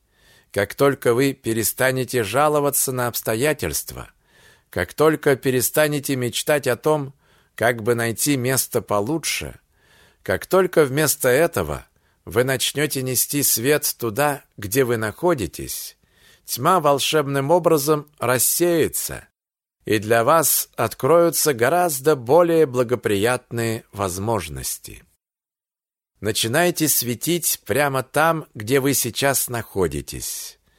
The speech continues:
Вы ведь там оказались неспроста. Несите свет в тёмные закоулки, и тогда ваш собственный свет выведет вас в самое прекрасное место,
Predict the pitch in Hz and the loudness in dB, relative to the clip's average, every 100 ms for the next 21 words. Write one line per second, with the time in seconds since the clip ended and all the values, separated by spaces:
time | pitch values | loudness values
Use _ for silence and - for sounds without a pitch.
0 | _ - - _ 107 180 180 160 - 170 | _ -20 -20 _ 2 4 4 2 0 2
1 | 160 151 127 110 139 139 127 - - 131 | 2 0 0 0 2 2 0 -2 -4 -2
2 | 131 - 117 110 - 69 62 - _ _ | -2 -2 -4 -4 -6 -8 -10 -14 _ _
3 | _ _ _ _ - 107 - 180 170 143 | _ _ _ _ -6 -2 0 0 0 0
4 | - 131 175 170 - - 156 180 165 156 | 0 2 2 0 -10 -2 2 2 2 0
5 | 151 123 131 131 135 165 135 - 69 64 | 0 0 0 2 4 2 0 -4 -8 -10
6 | - _ _ - - _ 85 - 101 123 | -14 _ _ -20 -20 _ -6 -2 0 2
7 | 170 151 139 - - 165 165 - 131 123 | 4 2 0 -2 2 2 2 -4 -4 -2
8 | 113 - 85 80 67 - - _ _ _ | -2 -2 -2 -2 -4 -12 -20 _ _ _
9 | 85 135 170 160 160 123 143 151 - - | -2 0 2 2 0 0 0 0 -2 -4
10 | - - 151 180 170 160 139 131 - 135 | -2 0 2 2 2 0 0 -2 0 0
11 | 151 139 143 131 131 151 151 - - 69 | 0 0 -2 -2 -2 -2 -2 -2 -6 -10